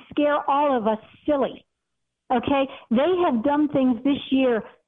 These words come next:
multiple things, such as locking down businesses, locking us in our homes, unprecedented, not only in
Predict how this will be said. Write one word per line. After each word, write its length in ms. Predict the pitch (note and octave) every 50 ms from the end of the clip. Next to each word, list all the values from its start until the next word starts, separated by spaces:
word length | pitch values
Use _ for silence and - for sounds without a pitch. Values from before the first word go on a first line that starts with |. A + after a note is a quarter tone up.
| _ _ -
multiple 760 | G3 G3+ G#3 C4 F4 F#4 G4+ F#4+ F#4 - C#4 C#4+ - A3+ G#3 -
things, 260 | - A3+ F#3 E3 F3 - _
such 200 | - C#4+ C#4+ C#4+ -
as 120 | C4+ B3 G#3+ -
locking 540 | A3 G#3+ A#3+ C4 D4+ D#4 - D4+ C#4+ C4+ C4
down 360 | C#4+ C#4 C4+ C4+ B3+ A#3+ G#3+
businesses, 680 | B3+ C4+ C4+ - - B3+ A3 - - - - - - - _ _ - - -
locking 500 | A3+ A3+ A#3 C#4 D#4 D#4 - D#4 C#4 C#4
us 100 | C4 C4 -
in 120 | C#4+ C4+ B3
our 200 | A#3+ A#3+ A#3 A3
homes, 360 | - C#4+ C#4 C4+ A3+ F#3+ - - - - _ _ _ _ - -
unprecedented, 1700 | D4+ D#4+ E4 E4 E4+ E4+ E4+ - - _ - - - - - - - - D4+ E4+ - - - D#4+ C4+ B3+ C#4 C4 A#3+ A3+ - A3 G3
not 200 | A3 F4 G#4 A#4+
only 380 | A#4+ A#4 A4+ G#4+ G#4 E4+ C4 A#3+
in 160 | A3+ A3 A#3